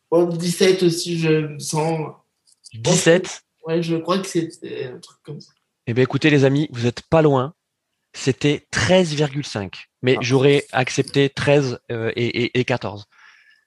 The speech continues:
Speaker 2: Donc, tre-, pendant treize virgule cinq heures, Benzema n'a pas marqué le moins de matchs en équipe de France.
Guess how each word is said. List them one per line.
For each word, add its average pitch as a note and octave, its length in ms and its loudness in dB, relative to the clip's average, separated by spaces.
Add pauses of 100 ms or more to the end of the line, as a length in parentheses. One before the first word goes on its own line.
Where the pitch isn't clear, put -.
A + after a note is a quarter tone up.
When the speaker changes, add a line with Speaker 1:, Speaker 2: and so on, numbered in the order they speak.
Speaker 2:
Donc, B2+ 200 0
tre-, - 300 -2
pendant C#3 300 2
treize F3 340 2
virgule C#3 380 -2
cinq C#3+ 360 -4
heures, D3 200 2
Benzema C3 400 2
n'a A2 80 0
pas B2+ 120 -2
marqué B2+ 240 -2
le C3 60 0
moins B2 160 -2
de A#2+ 60 -6
matchs C3 200 -4
en B2 60 -2
équipe A#2+ 200 -8
de B2+ 60 -2
France. D#3 240 -2